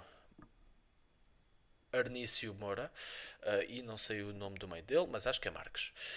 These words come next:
Ah, ah, peço, também pedimos desculpa pe-, por isto estar a sair ao domingo, mas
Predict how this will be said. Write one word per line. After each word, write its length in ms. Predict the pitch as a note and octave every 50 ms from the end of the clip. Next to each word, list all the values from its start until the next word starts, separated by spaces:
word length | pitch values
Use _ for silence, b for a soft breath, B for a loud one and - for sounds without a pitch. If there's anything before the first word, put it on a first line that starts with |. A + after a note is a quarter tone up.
| B B B -
Ah, 520 | - C#3+ C#3 C#3+ C#3+ C#3+ C#3+ C#3+ C#3+ C#3+ C#3 - - B B B B B B B B - - - - - - - - - - - - - - - -
ah, 520 | F#2 F#2+ G#2 G2 F#2 F#2 F#2 F#2 F2+ E2+ - B B B B B B B B B B B B B B - -
peço, 460 | - A2+ A2 - - - - C#3 B2
também 240 | A#2 C3+ B2+ C3 B2+
pedimos 240 | B2 - C#3 C3+ -
desculpa 280 | - - - C#3 C#3 C3
pe-, 220 | - C#3 C3+ - - -
por 320 | - C3 B2+ B2+ B2+ B2 B2
isto 280 | B2+ B2+ A#2 - -
estar 400 | C3 A2+ - - - - B2+ A#2+ A#2+
a 20 |
sair 240 | A2+ - - A2+ A2
ao 100 | A2+ G#2+
domingo, 340 | A2 A#2+ C3+ D#3+ F3 D#3+ C3
mas 340 | A#2+ C3+ D#3 D#3 - -